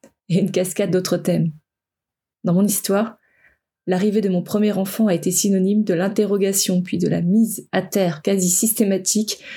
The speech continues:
de tous les bastions que je considérais comme inébranlables. Manger, dormir, communiquer, se soigner, transmettre, éduquer, vivre avec, trouver sa place dans le monde. Bon, ok. Je ne vais pas te dérouler l'ensemble de mon exploration intérieure et extérieure.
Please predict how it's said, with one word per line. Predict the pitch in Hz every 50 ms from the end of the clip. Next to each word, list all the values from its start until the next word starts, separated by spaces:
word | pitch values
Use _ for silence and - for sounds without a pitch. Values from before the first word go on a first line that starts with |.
| - - - _
de | 170 185
tous | 185 - - 262
les | 247 247
bastions | 196 220 214 - - - - 226 240
que | - 202
je | 180 185
considérais | 185 208 190 - 208 180 190 185 196
comme | 196 196 185 - -
inébranlables. | - 190 180 185 180 180 202 175 165 - - - - _ _ _ _ _ _ _ _ _ _ _ _ _ _ _ _
Manger, | 170 175 180 175 180 180 190 190
dormir, | 185 175 165 165 170 175 196 190
communiquer, | 196 170 165 165 165 170 165 156 - 180 190
se | 202 - 175
soigner, | - - 170 170 165 165 175 190 190
transmettre, | 196 - 190 175 - - - 170 175 185 180 - -
éduquer, | 202 175 170 185 180 - - 185 190 196 185
vivre | 165 170 180 202 196 180 175
avec, | 170 156 170 170 180 208 - - - - _ _ _ _ - _
trouver | _ - - 202 170 180 202 208
sa | - 190 151
place | 151 180 185 175 175
dans | 170
le | 165 165
monde. | 165 175 196 190 170 156 151 - - _ _ _ _ _ _ _ _ _ -
Bon, | - -
ok. | 175 - - - - - - _ _ _ _ _ _ _ _ _ _ _ _ _ _ _ - -
Je | - - 214
ne | 202
vais | 190 196
pas | 196 202 196
te | 196 214
dérouler | 185 180 190 175 180 180 170
l'ensemble | 175 175 175 - - - 196 190 180
de | 180 170
mon | 165 165 165
exploration | 170 185 180 - - 196 180 175 175 170 - - 175 180 185 180 -
intérieure | 170 180 180 180 - 170 175 175 175 - - 185 - - -
et | 180 175
extérieure. | 165 - - - - 180 180 90 - - 170 160 - _